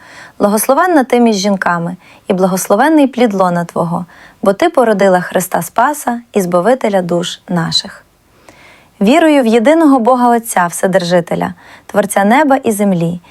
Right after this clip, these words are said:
і всього видимого і невидимого, і в єдиного Господа Ісуса Христа, Сина Божого, єдинородного від Отця родженого перед усіма віками, світло від світла, Бога істинного від Бога істинного,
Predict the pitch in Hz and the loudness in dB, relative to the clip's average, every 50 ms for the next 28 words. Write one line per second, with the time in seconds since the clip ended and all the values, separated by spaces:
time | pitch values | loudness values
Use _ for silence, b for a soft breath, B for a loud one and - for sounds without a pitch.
0 | b b b b - 190 - - 208 180 196 190 180 247 302 269 285 269 262 240 | b b b b -4 -4 -2 -2 0 2 2 2 4 2 2 4 2 2 2 2
1 | 220 226 - - 220 208 202 190 170 180 175 165 170 170 180 180 165 170 185 185 | 0 -2 -2 0 0 2 2 2 2 0 0 0 -2 -4 -4 -6 -6 -8 -10 -12
2 | b b b b b b b b b 233 220 202 208 226 208 294 339 359 359 320 | b b b b b b b b b 0 0 2 2 2 2 2 2 2 4 4
3 | 294 277 233 262 302 294 - - 277 233 247 247 233 226 - 269 254 - 233 - | 2 2 2 0 -2 -2 -2 -2 0 2 2 0 2 0 -2 -2 -2 -4 -6 -4
4 | - 240 226 - - - 185 175 175 190 220 - - - 269 262 220 196 180 165 | -4 -4 -4 -4 -4 -4 -4 -4 -4 -6 -10 -10 -2 0 0 2 2 0 0 0
5 | 180 170 170 160 170 170 160 175 208 B B B B B B B B B 202 214 | 0 0 0 0 -4 -6 -6 -6 -10 B B B B B B B B B 0 0
6 | 190 202 202 202 208 240 294 330 277 269 262 233 220 196 202 190 180 185 185 - | 2 2 2 2 2 2 2 2 2 2 2 2 2 0 2 0 0 -2 0 2
7 | 277 294 285 247 214 202 180 - 185 180 180 180 175 - - _ - 202 190 190 | 2 2 2 2 2 0 0 -2 -4 -4 -4 -4 -6 -8 -8 _ -2 -2 0 0
8 | 220 214 190 - 208 220 269 294 262 247 233 - - 175 175 170 170 175 185 _ | -4 -4 -4 -2 0 0 2 2 0 -2 -2 -2 -4 -4 -4 -4 -8 -8 -10 _
9 | b b b b b b b b - - - 269 359 359 - 285 254 254 233 240 | b b b b b b b b -10 -2 0 0 0 2 2 0 0 0 -2 -4
10 | - 196 196 185 185 - - 180 190 190 B B B B B B _ 196 202 202 | 0 2 0 0 0 -2 -8 -8 -8 -8 B B B B B B _ 0 0 0
11 | 190 202 - 240 277 311 294 - - 220 202 190 180 165 175 - - - - 190 | 0 -2 0 0 0 0 0 -4 -4 -2 -2 -2 -2 -2 -4 -6 -8 -6 -2 -2
12 | 202 180 180 185 240 254 254 240 247 - 202 185 - - - 180 180 180 175 160 | 0 0 2 2 2 2 0 -2 -2 -2 -4 -4 -4 -6 -4 -4 -4 -4 -4 -6
13 | 175 | -8